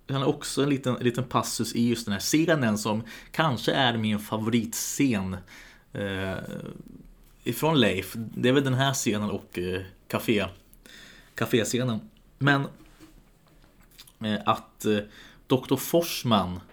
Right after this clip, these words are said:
sitter med i rummet. Alltså doktor Forsman som alltså är gynekolog. Eh, och, eh, Gunnar Volt har väl slängt in honom där för att, eh, ge någon form av,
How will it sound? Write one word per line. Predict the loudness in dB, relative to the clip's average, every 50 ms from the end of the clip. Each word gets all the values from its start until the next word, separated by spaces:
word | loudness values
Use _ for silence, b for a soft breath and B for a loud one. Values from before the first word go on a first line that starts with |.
| -20 _ -10
sitter | -4 -2 -2 0 0 0 0
med | 0 0 -2 -4 -6 -4
i | -4 -2
rummet. | -2 -2 -4 -4 -8 -10 -10 -12 -16 -20 -20 B B B B B B B B
Alltså | -4 -2 0
doktor | 2 2 0 2 0 -2
Forsman | 0 0 0 0 0 -2 -4 -2 2 2 2
som | 2 2 2
alltså | 0 2 2 0
är | 0
gynekolog. | 0 2 0 0 0 2 2 4 6 4 4 4 0 0 -2 -6 -12 B B B B B B B B B B B B _ -6
Eh, | -2 0 2 2 2
och, | 0 0 -2 -2 -2 -4 -8 -2 2
eh, | 2 4 4 2 0
Gunnar | 0 2 2 4 4 4 4
Volt | 4 4 4 4 4 4
har | 4 4
väl | 4 4
slängt | 2 2 2 2 2 4 2
in | 2 4 2
honom | 0 2 2 2 2 2 2 2
där | 2 2 2 0
för | 0 -2 -4 -2 -2
att, | -2 -4 -6 -10 -8 -4
eh, | -2 -2 -2 -2 -2 -2 -2
ge | 0 0 2 2
någon | 2 0 -2 -2
form | -4 -4 -2 -2
av, | -2 -4 -4 B